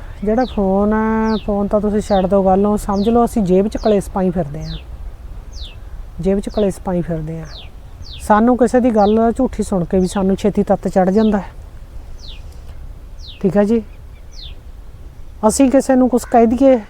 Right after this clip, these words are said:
ਸੱਚੀ ਗੱਲ, ਅਗਲੇ ਨੂੰ ਵੀ ਤੱਤ ਛੇਤੀ ਚੜ੍ਹ ਜਾਂਦਾ ਹੈ। ਬਈ ਫੋਨ ਦਾ ਤਾਂ ਥੋੜ੍ਹਾ ਜਿਹਾ ਸਾਨੂੰ ਵਰਤਣਾ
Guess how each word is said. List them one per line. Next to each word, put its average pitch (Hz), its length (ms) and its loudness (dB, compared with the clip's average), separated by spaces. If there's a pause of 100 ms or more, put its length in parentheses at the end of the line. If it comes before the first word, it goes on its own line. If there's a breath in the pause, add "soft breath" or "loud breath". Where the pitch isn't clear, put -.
(180)
ਸੱਚੀ 226 380 4
ਗੱਲ, 202 220 6 (180)
ਅਗਲੇ 202 240 6
ਨੂੰ 208 100 6
ਵੀ 196 80 4
ਤੱਤ 180 260 0
ਛੇਤੀ 170 260 -2
ਚੜ੍ਹ 151 220 0
ਜਾਂਦਾ 170 280 0
ਹੈ। 143 60 -6 (1500 loud breath)
ਬਈ 240 160 6
ਫੋਨ 220 460 4
ਦਾ 233 180 6
ਤਾਂ 240 180 4
ਥੋੜ੍ਹਾ 233 280 4
ਜਿਹਾ 247 140 6
ਸਾਨੂੰ 214 380 2 (720)
ਵਰਤਣਾ 208 480 2